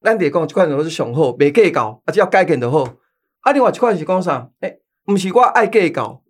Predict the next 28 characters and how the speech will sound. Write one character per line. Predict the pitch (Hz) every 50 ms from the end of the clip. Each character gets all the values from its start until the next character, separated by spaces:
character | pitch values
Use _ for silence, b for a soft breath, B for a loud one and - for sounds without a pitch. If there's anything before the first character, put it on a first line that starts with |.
| _ _
我 | - 185 214
爱 | 214 220 185
了 | 170 165 185 180 175 170 170
解。 | 208 170 139 120 117 - _ _ _ _ _ _ _ _ _
你 | _ - 254 262
互 | 220 185
我 | 175 185 196
了 | 196 202 208 202 196
解， | - - 208 165 151
你 | 156
讲 | 202 202 226 196
的 | 170 151
是 | 143 -
有 | 135 127 123
道 | - 143 139 143
理， | 165 202 190
算 | 156 - - 151 139
出 | 135
来 | 156 135
就 | 131 131
是 | 117 135
安 | - - 170 170
尼。 | 170 170 165 -
哦， | 185 170 143 117
我 | 107 165 202
清 | 196 - 175 147 151
楚 | - 202 180
啊， | 143 120